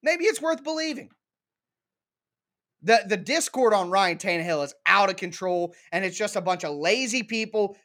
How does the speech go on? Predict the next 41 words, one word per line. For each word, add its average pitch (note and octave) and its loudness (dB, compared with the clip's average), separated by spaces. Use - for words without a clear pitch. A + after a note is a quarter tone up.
who E3+ 0
wanted G#3 2
to A3 0
put A3 0
Tannehill F#3+ 2
back F3+ 8
in A3 -4
the G3+ -2
box E3+ -2
that E3 -8
they've D#3 -2
had F3 2
him F3+ -4
in F3 -2
since E3+ -6
he D#3+ -6
left D#3 0
Miami, C3+ -4
even A3 0
though F3+ 6
he G3+ -4
does F#3+ 2
not F#3+ -2
fit E3 0
in F3 -2
that E3 2
box. - -10
You A#3+ 0
just C#4 -4
wanna A3+ 2
be A3+ -4
right. C#3 -6
You G3+ -4
just F#3+ -6
wanna A3 2
be F#3 -4
right G#3+ 2
about G3+ 4
your G3 -2
Tannehill G3+ 2
analysis, E3+ -2